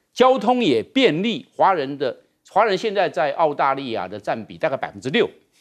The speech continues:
那慢慢增加，你说是不是？那市场就刚好对着中国大陆了。所以我们可以看，从这三个来看的话，那中国大陆的市场会越来越大，因为大家十四亿人口，然后每个人所得又增加，那说吃，吃龙虾是不是大家都吃得起？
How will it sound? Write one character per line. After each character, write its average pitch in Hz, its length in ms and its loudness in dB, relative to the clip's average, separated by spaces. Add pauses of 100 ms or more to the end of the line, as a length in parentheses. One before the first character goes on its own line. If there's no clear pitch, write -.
(260)
那 117 80 -6
慢 127 120 -2
慢 113 120 -4
增 98 160 -8
加， 98 180 -2
你 95 100 -10 (140)
说 117 140 -4
是 123 140 -8
不 104 80 -12
是？ 101 200 -8 (260)
那 143 120 2
市 - 160 -8
场 113 160 -8
就 123 80 -8
刚 143 100 -2
好 110 120 -6
对 113 200 -4
着 95 80 -6
中 104 160 -8
国 90 80 -10
大 90 200 -4
陆 87 80 -14
了。 82 80 -20 (320)
所 208 100 0
以 - 20 4
我 - 0 -
们 175 80 2
可 185 40 6
以 185 40 4
看， 175 240 -2 (220)
从 156 160 -2
这 190 100 2
三 208 220 0
个 156 60 -2
来 107 120 2
看 120 160 -6
的 101 80 -4
话， 98 240 -2 (220)
那 160 100 2
中 190 160 2
国 151 80 4
大 147 120 6
陆 147 60 2
的 135 60 0
市 156 120 -8
场 113 120 -4
会 120 140 -6
越 113 100 -2
来 95 80 -4
越 85 140 -8
大， 80 180 -12 (220)
因 165 100 -2
为 185 80 4
大 160 140 2
家 139 180 0 (200)
十 - 180 -2
四 269 100 2
亿 247 60 4
人 175 220 4
口， 131 280 0 (220)
然 147 100 2
后 190 80 4
每 139 140 2
个 135 40 -4
人 160 100 2
所 120 120 -2
得 110 80 2
又 123 60 4
增 110 180 -2
加， 104 240 0 (300)
那 135 160 0
说 135 140 -2
吃， - 80 -14 (320)
吃 - 160 2
龙 156 120 6
虾 170 160 2
是 165 80 -4
不 156 60 -4
是 139 40 -6
大 139 100 2
家 - 20 2
都 139 100 0
吃 135 140 -8
得 127 100 2
起？ 95 240 -12